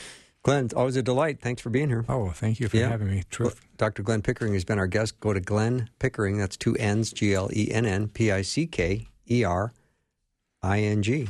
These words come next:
Speaker 1: Glenn pickering dot com. You can download this outline that we spoke about today under the media tab, and you can also,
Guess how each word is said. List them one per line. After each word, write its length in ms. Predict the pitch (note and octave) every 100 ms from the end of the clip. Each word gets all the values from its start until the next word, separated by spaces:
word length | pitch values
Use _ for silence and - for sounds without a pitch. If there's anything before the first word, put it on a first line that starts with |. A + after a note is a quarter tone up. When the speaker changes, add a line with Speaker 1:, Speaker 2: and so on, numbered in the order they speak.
| F#2+
Speaker 1:
Glenn 220 | F#2+ F#2
pickering 340 | - - G2
dot 180 | F#2 F2+
com. 320 | - A#2+ F2+ -
You 80 | -
can 240 | G2 F#2 F2+ - -
download 420 | G#2+ G#2 G2+ F#2+
this 180 | F#2 - -
outline 360 | A#2 - G2
that 140 | G2 -
we 120 | G2
spoke 400 | - - G#2+ G#2
about 340 | G2+ G2+ -
today 460 | - G2 G#2+ C3+ G3 - _ _ -
under 160 | G2
the 100 | F2+
media 360 | F#2 G#2+ A2+ A2
tab, 340 | - A2 C#3+
and 100 | G2
you 60 | F2+
can 120 | F#2
also, 440 | F#2 G2 G2+ F2+